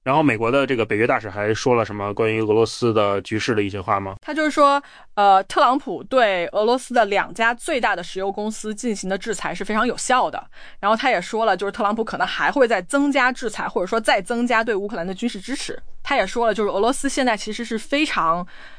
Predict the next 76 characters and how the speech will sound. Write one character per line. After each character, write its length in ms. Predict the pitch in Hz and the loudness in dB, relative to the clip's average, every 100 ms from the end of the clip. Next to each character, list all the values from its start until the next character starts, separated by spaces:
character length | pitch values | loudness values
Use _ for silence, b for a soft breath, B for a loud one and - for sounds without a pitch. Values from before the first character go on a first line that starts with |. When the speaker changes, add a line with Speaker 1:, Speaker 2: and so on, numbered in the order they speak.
| B | B
Speaker 2:
虚 380 | - - 254 269 | 0 0 2 2
弱 320 | 285 269 160 | 4 4 2
的。 160 | - - | -2 -6
他 120 | - | -2
说 100 | 269 | 0
俄 100 | 220 | 4
罗 80 | 247 | 2
斯 140 | 277 | 0
必 180 | 262 285 | 0 2
须 160 | 269 285 | 2 4
要 120 | 247 | 2
尽 340 | 226 - 359 | 2 -4 -2
快 260 | 214 359 294 | 2 4 2
地 120 | 175 | 0
结 320 | 165 - 156 | -6 -6 -4
束 160 | 208 269 | -2 0
这 80 | 233 | -2
场 200 | 196 170 | -2 -2
没 80 | 226 | 0
有 140 | 196 | 0
意 200 | 233 233 | 0 -2
义 40 | |
的 100 | 180 | -2
战 160 | 147 165 | -6 -8
争。 160 | - - - | -10 -14 -4
Speaker 1:
北 120 | 120 | 2
约 140 | 127 180 | 4 6
这 140 | 175 | 4
边 180 | 143 127 | 4 2
呢， 160 | 117 | 0
最 140 | 113 139 | 0 0
近 100 | 131 | 0
有 120 | 107 | 0
什 80 | 104 | -2
么 120 | 107 | -4
新 200 | - 131 | 0 0
的 80 | 113 | 2
动 160 | 127 | 2
作 120 | 101 98 | 2 0
吗？ 260 | 92 101 - | -4 -10 -12
还 140 | - 113 | -2 0
是 100 | 110 | 2
说 160 | 113 | 2
一 100 | 120 | 2
直 160 | 110 107 | 2 2
都 140 | 113 | 2
是 180 | 107 104 | 0 -2
这 120 | 98 | -2
样 160 | 107 98 | -2 -2
在 120 | 104 | -4
支 200 | 101 113 | -4 -4
持 120 | - | -4
乌 120 | 98 98 | -6 -8
克 100 | - | -10
兰？ 160 | - - - - - | -14 -18 -20 -16 -2
Speaker 2:
北 140 | 226 | 2
约 160 | 220 320 | 4 4
是 140 | - | 4
有 120 | 294 151 | 0 0
一 40 | |
个 80 | 214 | -2
新 200 | - 302 | 0 0
的 100 | 269 | 0
倡 300 | - 302 220 | 2 0 2
议， 160 | 247 | -2
就 100 | 220 | -2
是 200 | 226 208 | -4 -2
乌 180 | 175 269 | 0 2
克 120 | 330 | 2
兰 240 | 226 202 226 | 2 0 0
优 160 | 302 | 0
先 240 | 320 311 311 | 0 0 -2
需 200 | - 302 | 0 -2
求 120 | - | -2
清 200 | - 254 | 0 2
单。 240 | 254 262 | 2 2